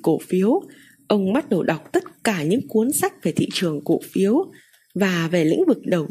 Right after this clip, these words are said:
tư mà ông có thể tìm được. Trong một bài phóng sự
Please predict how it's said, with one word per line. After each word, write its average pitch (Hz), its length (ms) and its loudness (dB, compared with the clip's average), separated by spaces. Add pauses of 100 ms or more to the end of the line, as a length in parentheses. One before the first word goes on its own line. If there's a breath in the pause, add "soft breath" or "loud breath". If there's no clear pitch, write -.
tư 262 280 4 (360 soft breath)
mà 185 280 0
ông 214 280 0
có 269 100 0
thể 233 140 -2
tìm 151 280 -4
được. 160 300 -2 (720 soft breath)
Trong 190 320 0
một 170 140 0
bài 160 260 -4
phóng 190 220 -2
sự - 220 -2